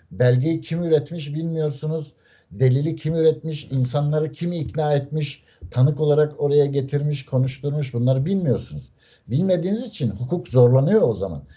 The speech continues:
Yani biraz hukuk, e, insanlara uyduruluyor insanlar için gibi geliyor. Yani o yüzden hala inancımı koruyorum. Bu dava şu anda hukuki bir zeminde değil, siyasi bir zeminde.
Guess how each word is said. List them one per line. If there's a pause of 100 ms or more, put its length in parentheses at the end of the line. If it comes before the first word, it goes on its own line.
(220)
Yani
biraz
hukuk, (920)
e,
insanlara (320)
uyduruluyor
insanlar
için
gibi
geliyor. (560)
Yani (140)
o
yüzden
hala
inancımı
koruyorum.
Bu
dava (800)
şu
anda
hukuki
bir
zeminde
değil, (600)
siyasi
bir
zeminde.